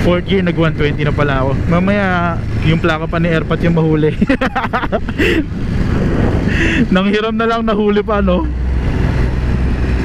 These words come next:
Pero yung quick shifter niya, definitely, ano yan, plus one. Plus one tayo sa quick shifter niya. Ang ganda. Ayan, ito. Straight lang tayo. Medyo naka-tiptoe, kung nakikita nyo. Pero abot pa rin naman natin.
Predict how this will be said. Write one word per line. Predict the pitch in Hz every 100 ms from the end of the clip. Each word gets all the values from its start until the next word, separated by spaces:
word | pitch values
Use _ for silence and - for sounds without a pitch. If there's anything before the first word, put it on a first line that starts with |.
| - - - -
Pero | 175
yung | 208
quick | 196 190
shifter | 190 180 175
niya, | 170 165
definitely, | 147 147 151 147 143 135
ano | 123 117
yan, | 104 - 147
plus | 143
one. | 160 131 117
Plus | 156 170
one | 175 165
tayo |
sa | 160 165
quick | 165 135
shifter | 147 - 135
niya. | 135
Ang | 127
ganda. | 123 120 110 104 - - - - - - - - - - - - - 127
Ayan, | 147 135
ito. | 117 120 110
Straight | 110 - 170 175
lang | 180 180
tayo. | 180 170 165 170 165 165 160 - - - - - - - - - - - - - -
Medyo | 156 151 180
naka-tiptoe, | 175 180 185 180 - 185 190 196 -
kung | 170
nakikita | 175 175 180 175
nyo. | 180 185 196 208 - - - - - - - - - - - - - -
Pero | 196 233
abot | 240 214
pa | 214 214
rin | 214
naman | 208 208
natin. | 190 170 165 170 170